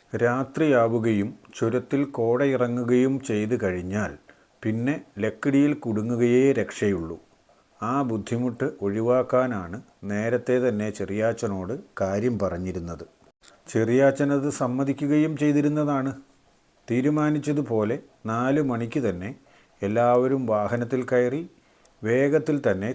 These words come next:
തിരിച്ചു പോന്നു. അവിടെ നിന്നും പോന്ന് ഏകദേശം ഒരു കിലോമീറ്റർ എത്തിക്കാണും. അപ്പോൾ റോഡരികിലെല്ലാം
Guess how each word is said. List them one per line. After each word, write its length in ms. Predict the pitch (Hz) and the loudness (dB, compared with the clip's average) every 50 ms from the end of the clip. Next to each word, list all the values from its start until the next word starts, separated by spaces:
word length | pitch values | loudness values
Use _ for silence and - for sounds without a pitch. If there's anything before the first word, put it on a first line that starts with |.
| - - | -4 -4
തിരിച്ചു 300 | 101 92 95 - - 107 | -4 -4 -4 -6 -6 -6
പോന്നു. 380 | 87 92 92 92 87 87 90 95 _ _ _ _ _ _ _ _ _ _ - _ _ _ _ - | -2 -2 -2 -2 -4 -6 -10 -12 _ _ _ _ _ _ _ _ _ _ -20 _ _ _ _ -2
അവിടെ 320 | 131 131 127 139 135 147 | 0 2 4 6 6 6
നിന്നും 380 | 147 151 147 147 147 147 151 147 - | 6 6 4 4 4 2 2 0 2
പോന്ന് 400 | - 113 110 117 120 120 110 120 - - _ _ _ _ _ | 2 2 2 2 0 -2 -4 -6 -8 -14 _ _ _ _ _
ഏകദേശം 720 | - 117 120 123 127 131 123 139 139 131 135 - 143 143 143 - - | 2 2 2 4 2 2 2 2 2 2 2 -2 -4 -4 -4 -4 -2
ഒരു 200 | 135 151 160 185 185 - | 0 2 2 0 0 0
കിലോമീറ്റർ 600 | 143 127 131 135 139 139 143 139 127 - 131 120 | 0 2 2 2 2 2 0 0 0 0 0 0
എത്തിക്കാണും. 580 | 98 - - 117 - - 85 87 87 85 82 - _ _ _ _ _ _ _ _ _ _ _ - | 0 0 -4 -4 -4 -4 -6 -8 -8 -10 -14 -16 _ _ _ _ _ _ _ _ _ _ _ -12
അപ്പോൾ 340 | 107 - _ 139 123 107 127 127 123 - _ _ _ _ - | -12 -4 _ 2 2 2 2 -2 -6 -12 _ _ _ _ 0
റോഡരികിലെല്ലാം 1040 | 110 117 120 131 135 135 151 143 143 151 147 147 147 135 113 104 101 104 107 127 | 4 4 6 4 6 4 4 4 4 4 2 4 4 2 2 2 0 0 -2 -4